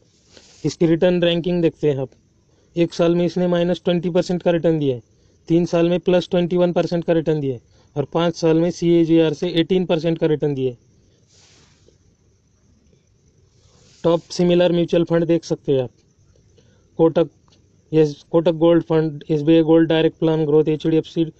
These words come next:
Gold Direct Plan Growth, आईडीएफ़सी, आईसीआईसी Prudential। तो देख सकते हैं आप, कोटक का भी एक साल में माइनस थ्री परसेंट का return है, एसबीआई का भी माइनस थ्री पॉइंट फ़ोर परसेंट का return है,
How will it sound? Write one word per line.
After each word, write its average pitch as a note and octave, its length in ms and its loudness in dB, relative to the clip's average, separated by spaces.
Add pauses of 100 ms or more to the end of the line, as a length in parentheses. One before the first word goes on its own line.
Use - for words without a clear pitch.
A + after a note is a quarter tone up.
(280)
Gold D#3+ 280 4
Direct D#3+ 300 2
Plan D#3+ 280 0
Growth, D3 380 0
आईडीएफ़सी, D#3 640 0 (300)
आईसीआईसी D#3+ 420 -2
Prudential। D#3+ 640 2 (340)
तो D#3 80 -2
देख D#3+ 220 0
सकते D3+ 280 -4
हैं C#3 60 2
आप, C3 100 -2 (100)
कोटक D#3+ 300 -2
का E3 120 -2
भी E3+ 180 0
एक E3 160 -4
साल D#3+ 200 0
में E3 100 0
माइनस E3 320 -2
थ्री E3+ 140 -4
परसेंट D#3 340 -4
का D#3 100 -8
return C3+ 280 -6
है, A#2 80 -14 (440)
एसबीआई D#3 420 2
का E3+ 140 0
भी E3 100 4
माइनस E3+ 380 0
थ्री E3+ 120 0
पॉइंट E3 260 0
फ़ोर E3+ 180 0
परसेंट D#3+ 320 -6
का D3+ 100 -4
return C#3 240 -4
है, B2+ 120 -8